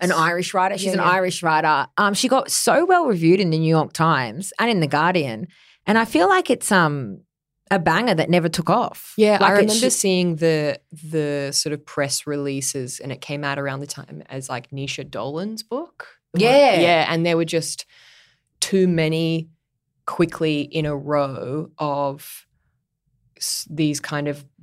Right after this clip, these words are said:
Speaker 2: like, this, like, millennial fiction in particular by, like, British and or Irish authors that were just kinda got,
Speaker 1: And
Speaker 2: like,
Speaker 1: it's kind of a
Speaker 2: clumped
Speaker 1: shame
Speaker 2: together.
Speaker 1: it got framed as millennial fiction because it's about typists, a typist in the sixties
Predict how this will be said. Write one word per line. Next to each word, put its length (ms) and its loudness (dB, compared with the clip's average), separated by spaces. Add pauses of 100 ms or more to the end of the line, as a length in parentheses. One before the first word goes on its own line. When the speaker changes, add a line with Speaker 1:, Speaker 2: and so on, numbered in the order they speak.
(240)
Speaker 2:
like, 220 -6
this, 260 -2
like, 200 -8
millennial 460 -6
fiction 480 -10
in 120 -12
particular 580 -10
by, 560 -12 (280)
like, 220 -12
British 460 -10
and 180 -14
or 180 -12
Irish 540 -12
authors 520 -12
that 140 -14
were 140 -20
just 360 -12 (100)
kinda 240 -12
got, 240 -10 (460)
Speaker 1:
And 100 2
Speaker 2:
like, 80 0
Speaker 1:
it's 140 -10
kind 360 0
of 40 2
a 100 -2
Speaker 2:
clumped 80 -4
Speaker 1:
shame 220 0
Speaker 2:
together. 100 -2
Speaker 1:
it 80 -4
got 160 -2
framed 300 -2
as 60 -8
millennial 360 -2
fiction 440 -4
because 240 -4
it's 140 -8
about 360 0 (640)
typists, 920 -4 (180)
a 60 0
typist 920 -2 (460)
in 200 4
the 80 4
sixties 960 -4